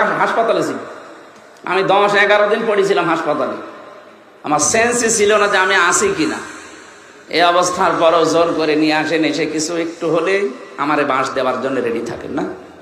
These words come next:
এই ফেসবুকে যারা এই যুদ্ধ করছেন, যুদ্ধ করার জায়গা পান না। আশা করছি আপনারা থামবেন, যদি না থামেন, আমরা মজলুম মানুষ, মজলুমের দোয়া কবুল হয়, এটা নবীজির হাদিস। বরদোয়া দিয়ে দেব,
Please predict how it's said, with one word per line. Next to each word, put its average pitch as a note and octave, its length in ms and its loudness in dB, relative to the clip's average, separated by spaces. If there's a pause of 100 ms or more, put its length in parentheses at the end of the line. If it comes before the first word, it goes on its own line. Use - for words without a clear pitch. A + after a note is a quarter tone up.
(420)
এই C3+ 80 -4
ফেসবুকে F#3 580 2
যারা F#3+ 220 4
এই G3 140 4
যুদ্ধ G3+ 380 2
করছেন, F#3 360 2
যুদ্ধ F#3+ 240 0
করার G#3 380 2
জায়গা F#3+ 240 2
পান G3 180 2
না। D#3+ 200 -2 (2750)
আশা D3+ 300 2
করছি F#3+ 300 4
আপনারা F#3 400 4
থামবেন, D#3 440 0
যদি E3 240 0
না F3+ 240 4
থামেন, G3 380 2
আমরা F3 240 2
মজলুম D#3+ 440 0
মানুষ, C3 320 -4 (840)
মজলুমের D#3+ 600 2
দোয়া E3+ 200 2
কবুল E3 380 0
হয়, F3 220 4
এটা E3+ 140 0
নবীজির D#3 400 0
হাদিস। C#3 560 -4 (960)
বরদোয়া E3 420 6
দিয়ে D3 220 4
দেব, A2+ 160 -2